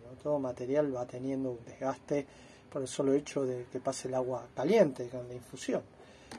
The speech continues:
Pero bueno, después probé. O sea, a simple vista no te das cuenta que perdió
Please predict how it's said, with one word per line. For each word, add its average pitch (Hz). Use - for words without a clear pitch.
Pero 143
bueno, 143
después -
probé. 185
O -
sea, -
a -
simple 165
vista 175
no 165
te 139
das 170
cuenta 135
que 123
perdió 131